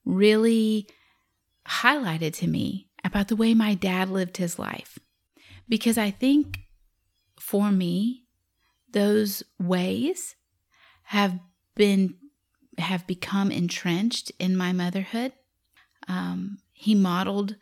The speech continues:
some key ideas, not just in parenting. He did it actually in all facets, facets of his life. It was amazing to see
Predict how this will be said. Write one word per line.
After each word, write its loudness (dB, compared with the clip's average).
some -2
key -2
ideas, -4
not 2
just 2
in 0
parenting. 0
He -4
did 0
it 0
actually -4
in 0
all -2
facets, -6
facets 0
of -4
his -4
life. -6
It -4
was -4
amazing -2
to -10
see -6